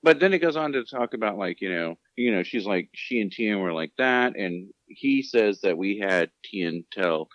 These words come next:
Liz about Kate, and then she's like, "Is that when she broke?" And he's like, "She wasn't the only one." So losing Kate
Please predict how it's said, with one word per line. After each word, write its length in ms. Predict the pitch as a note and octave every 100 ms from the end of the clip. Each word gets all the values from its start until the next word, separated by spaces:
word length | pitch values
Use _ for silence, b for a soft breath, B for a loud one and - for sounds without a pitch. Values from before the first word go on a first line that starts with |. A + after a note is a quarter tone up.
| b b _ _ -
Liz 240 | G2+ F2
about 300 | E2+ D2+ -
Kate, 400 | - A#2 E2+ - _ _ _
and 260 | F#2+ F#2 F2+
then 220 | E2+ D#2+
she's 260 | - G2 F2
like, 220 | D#2+ - _ -
"Is 140 | E2+
that 180 | F#2 F2+
when 100 | F2
she 160 | -
broke?" 360 | E2 E2+ E2+ F#2 - _
And 120 | E2+ F2+
he's 140 | D#2+
like, 220 | D#2 D2 - - -
"She 180 | -
wasn't 300 | G2+ F#2 E2
the 120 | E2 E2+
only 200 | D#2 C#2+
one." 200 | - - -
So 240 | - D3
losing 500 | B2+ B2 C#3+ D3+ C#3
Kate 380 | - B2+ A2+